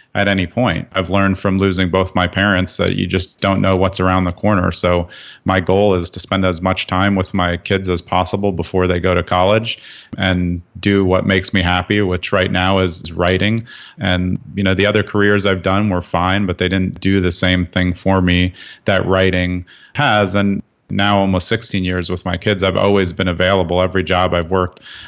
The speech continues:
I've made it so I could get there for my kids after I left government work. So, yeah, I, I think a lot of people think that goalless is something that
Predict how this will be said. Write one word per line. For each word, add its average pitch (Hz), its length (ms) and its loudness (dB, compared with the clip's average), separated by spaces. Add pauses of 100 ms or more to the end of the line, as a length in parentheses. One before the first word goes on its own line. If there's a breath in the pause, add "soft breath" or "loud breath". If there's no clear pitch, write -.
(120)
I've 95 180 0
made 95 280 2
it 95 120 -2
so 92 180 0
I 90 140 2
could 85 280 -4
get 95 260 0
there 90 260 2
for 95 220 -2
my 87 180 0
kids 92 520 -2
after 87 380 -2
I 85 60 2
left 87 440 -2 (100)
government 90 500 0
work. 92 320 -2
So, 87 360 -2 (580 loud breath)
yeah, 107 760 0 (240)
I, 113 80 2
I - 20 2
think 151 260 0
a 147 60 2
lot 110 200 4
of 110 120 0
people 98 300 -2
think 104 340 -2 (300)
that 95 200 0 (380)
goalless 101 640 0
is 87 160 -6
something 92 440 -6
that 90 280 -2